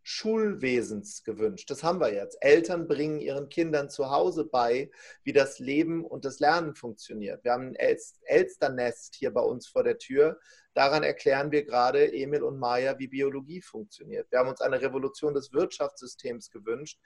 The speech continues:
Das haben wir jetzt. Wir haben mit der Regierung geschimpft, kommt endlich mal ins Handeln.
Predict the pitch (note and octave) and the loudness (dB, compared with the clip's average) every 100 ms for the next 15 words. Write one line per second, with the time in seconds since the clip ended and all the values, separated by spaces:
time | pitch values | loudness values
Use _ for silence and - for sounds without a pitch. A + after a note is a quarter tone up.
0 | - - - C3+ - F3 F3+ A#2 G#2 G2+ | -20 -20 -6 -6 -2 -2 0 0 0 -2
1 | - B2+ C#3 C#3+ C#3+ C#3+ C3+ C3+ F#3+ F#3+ | 2 2 2 0 4 4 2 -2 0 0
2 | F3 C3+ B2 - C#3 C#3+ - C#3+ C3 C#3 | 0 -2 -4 -4 -4 -8 -14 -6 -6 -6
3 | - - C#3+ C#3+ - D#3+ F#3+ C3+ A#2 | -10 -6 -4 -4 -8 -8 -4 -2 -2